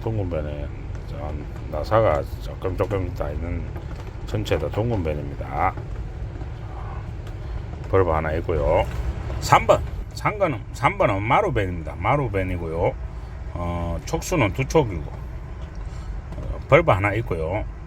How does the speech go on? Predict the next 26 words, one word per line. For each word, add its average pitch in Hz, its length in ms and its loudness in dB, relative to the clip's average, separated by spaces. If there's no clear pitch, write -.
자, 73 260 -4
크기는 131 580 2
육점오에 117 720 6
넓이는 139 360 6
영점칠입니다. 127 760 2
자, - 60 -6
가까이서 95 560 0
보여드릴게요. 80 520 -2
자, 82 360 2
마루밴. 95 520 2
이거 95 120 2
보십시오. 78 440 -2
약간 92 560 2
나사기도 110 460 0
있고 98 120 0
마루밴입니다. 92 640 4
이거 80 160 0
보십시오. 82 500 0
마루밴. 95 580 2
여기도 107 260 2
마루밴이고 85 880 0
오리지널 123 340 0
마루밴입니다. 87 600 2
전체 131 380 2
다 95 100 4
마루밴, 95 580 2